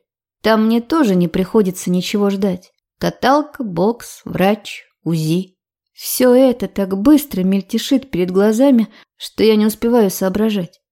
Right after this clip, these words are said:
А потом в конце диагноз. Срочная операция. Я думаю,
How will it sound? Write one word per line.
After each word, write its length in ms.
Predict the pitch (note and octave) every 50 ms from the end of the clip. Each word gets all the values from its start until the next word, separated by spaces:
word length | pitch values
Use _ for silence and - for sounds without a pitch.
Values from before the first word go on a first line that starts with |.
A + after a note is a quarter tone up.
| _ _ _ _
А 80 | - G3+
потом 360 | - - A3+ A3 - D#4+ E4+ D#4
в 80 | -
конце 420 | - G#3+ G#3 G#3 G#3 - - D4 C#4
диагноз. 640 | G#3+ F#3+ F#3+ F#3+ F#3+ F#3+ F#3+ G3 G3 G3+ - - - _ _ _ _ _
Срочная 640 | - - - G3 F#3+ G#3 G#3+ - - B3 B3+ A#3+ G#3+
операция. 640 | - - F3 E3 E3+ F3 F3 - - - G#3 G#3 - _ _ _ _ _ _
Я 280 | _ _ - G3+ G#3 G#3
думаю, 540 | G3 G#3 D4 D#4 B3+ G#3+ G3 F#3 F3+ F3+